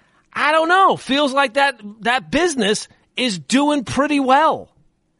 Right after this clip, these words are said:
And you know what? It, it's funny because, uh, I, I recently heard a, a perfect way.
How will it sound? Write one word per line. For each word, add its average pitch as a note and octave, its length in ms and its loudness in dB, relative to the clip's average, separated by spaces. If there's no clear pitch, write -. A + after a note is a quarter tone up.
And A#3 120 0
you B3 60 0
know C4+ 120 2
what? D4 240 0
It, A#3+ 160 -10
it's A#3+ 140 -12
funny C4 260 0
because, F#3+ 380 0
uh, F#3 40 0
I, F3+ 280 -2
I F3+ 180 -2
recently G3+ 460 -4
heard F#3 340 0
a, D#3 200 -6
a - 20 -6
perfect G3 480 -4
way. C#3+ 480 -2